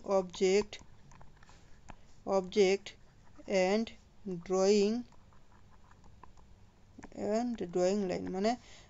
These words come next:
অবজেক্টকে সাইট করার জন্য ইউজ করা হচ্ছে এবং সঙ্গে সঙ্গে ড্রয়িংও কিন্তু করা হচ্ছে, এক নম্বর। দ্বিতীয়ত কি? না, দ্বিতীয় হয়ে যাচ্ছে যেটা, সেটা হচ্ছে কি তোমার এই যে graduation of sight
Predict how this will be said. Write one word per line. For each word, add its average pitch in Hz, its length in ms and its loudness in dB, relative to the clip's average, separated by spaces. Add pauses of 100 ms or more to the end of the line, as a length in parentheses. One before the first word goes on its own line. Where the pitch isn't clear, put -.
অবজেক্টকে 180 500 0
সাইট 185 260 -2
করার 214 240 0
জন্য 233 200 -2
ইউজ 247 280 -4
করা 262 140 2
হচ্ছে 262 220 0
এবং 220 340 2
সঙ্গে 196 280 -2
সঙ্গে 240 300 -2 (380)
ড্রয়িংও 180 680 0 (300)
কিন্তু 202 320 -4 (240)
করা 175 260 0
হচ্ছে, 160 360 -10
এক 175 180 -2
নম্বর। 170 300 -4 (380)
দ্বিতীয়ত 226 460 -2
কি? 269 240 -4 (340)
না, 214 80 2
দ্বিতীয় 220 500 0
হয়ে 262 160 0
যাচ্ছে 262 300 0
যেটা, 277 280 0 (280)
সেটা 202 180 2
হচ্ছে 220 140 2
কি 254 160 -6
তোমার 233 280 0
এই 214 80 2
যে 226 140 0
graduation 214 800 0
of 214 420 0
sight 160 320 -2